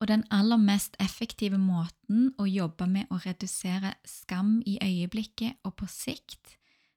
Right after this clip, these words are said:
det er å trene opp selvmedfølelse. Og dersom du ønsker å trene på dette, så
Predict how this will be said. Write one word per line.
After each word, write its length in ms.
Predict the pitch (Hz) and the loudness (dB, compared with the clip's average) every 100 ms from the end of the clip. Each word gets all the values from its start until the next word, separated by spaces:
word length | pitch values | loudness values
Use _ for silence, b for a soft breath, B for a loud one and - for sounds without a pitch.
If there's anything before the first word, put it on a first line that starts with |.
| - | -6
det 140 | 226 - | -4 -2
er 220 | 196 - | -2 -4
å 60 | 202 | -10
trene 460 | - 175 165 170 | -8 -6 -4 -4
opp 160 | 190 - _ | -6 -12 _
selvmedfølelse. 1300 | - - 165 180 170 165 - 156 - - - - - 208 _ _ _ _ _ _ _ _ _ _ _ _ _ _ 233 | -10 -6 -4 -2 -4 -8 -10 -8 -6 -8 -10 -12 -12 -12 _ _ _ _ _ _ _ _ _ _ _ _ _ _ -2
Og 80 | |
dersom 320 | 226 220 269 254 | 0 0 4 6
du 140 | 208 | 6
ønsker 540 | 214 208 170 - - - | 4 2 0 -2 -6 -8
å 20 | |
trene 400 | - 185 165 196 | -4 -4 -2 -4
på 140 | 220 202 | -4 -6
dette, 320 | 180 - 226 | -6 -8 -10
så 300 | - 220 | -6 -4